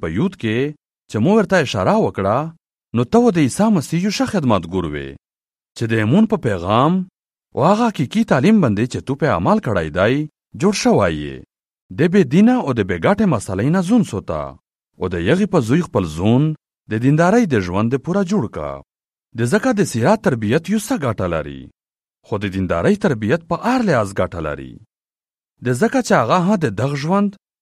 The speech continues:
او هم د راتلونکي ژوند د پوره یوه وعده دو. دا خبره رښتیا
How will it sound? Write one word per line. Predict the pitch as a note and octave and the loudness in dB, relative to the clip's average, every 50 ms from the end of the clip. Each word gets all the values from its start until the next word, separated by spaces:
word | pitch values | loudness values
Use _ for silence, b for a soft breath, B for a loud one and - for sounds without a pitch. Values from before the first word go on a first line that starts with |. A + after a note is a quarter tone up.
| _ _ - | _ _ -4
او | G#2+ A2 A#2 | -4 0 2
هم | F3 G3+ | 2 2
د | G3 A#3 G3+ | 4 2 2
راتلونکي | - - G#3+ B3+ B3+ - E3 C3 G#2+ | 2 4 4 4 4 4 2 0 0
ژوند | G2+ G#2+ A2 G#2+ | 2 0 0 0
د | A2 F#2 - | 0 -2 -2
پوره | - F#2 A#2 D3 E3 | -2 -2 -2 -2 -2
یوه | F3+ G3+ G#3+ A3+ | -2 -2 0 0
وعده | A3+ G#3+ F#3 A3+ E3 G#2 F2 E2+ | -2 2 2 2 2 2 -2 -6
دو. | D#2+ D2 C#2 C#2+ C2+ A#1+ _ _ _ _ _ _ _ _ _ _ - | -10 -10 -10 -12 -18 -20 _ _ _ _ _ _ _ _ _ _ -20
دا | D2+ - A#2 C3 C3+ | -10 -8 -8 -6 -6
خبره | D#3 B2 A2+ B2+ D3 C#3 | -6 -4 -2 -2 -2 -2
رښتیا | G#2+ F2 - - - G#2 G2 A2 B2 | -2 -4 -8 -10 -8 -6 -2 0 0